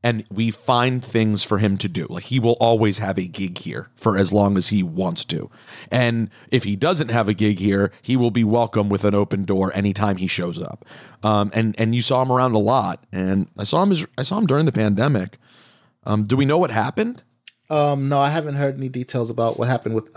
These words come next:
Speaker 2: with either one of them. But I, I wanna raise a, I wanna ask you a question about Tim White specifically. You just made me think about, you mentioned that, like, he was one of the guys who was always around and, like,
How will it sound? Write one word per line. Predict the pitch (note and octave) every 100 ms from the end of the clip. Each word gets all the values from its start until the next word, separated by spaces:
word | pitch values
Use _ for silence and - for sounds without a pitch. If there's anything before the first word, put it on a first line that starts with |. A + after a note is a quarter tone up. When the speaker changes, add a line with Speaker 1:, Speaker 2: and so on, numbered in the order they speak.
| -
Speaker 2:
with | - -
either | A#2 A#2 A2+ A2+ A2+ - _ _ _ -
one | A#2+
of | A2+
them. | G#2+ A#2 - _ - -
But | C#3
I, | D3+ -
I | G3+
wanna | D#4 D4
raise | A3+
a, | G#3 -
I |
wanna | G#3+ A#3+
ask | A3+
you | G#3+
a |
question | G3+ F#3
about | D#3+ D3+
Tim | E3+ D3
White | C3+
specifically. | - C#3 D3 - C3+
You | D3
just | D3
made | D3+ C3+
me |
think | C3 B2+
about, | B2+ A#2 A2 - _ _ _ _ _ _ _ _ _ _ -
you | F3+
mentioned | G#3+ G#3+ G#3+ F#3
that, | E3+
like, | D#3 D3
he | - F3+
was | D#3+ C#3
one | D3+
of | D3
the |
guys | D3 C#3 C#3
who | D3+
was | C#3
always | - C3+ C#3+ C#3
around | B2+ C3 C3 C3
and, | B2
like, | B2 A#2+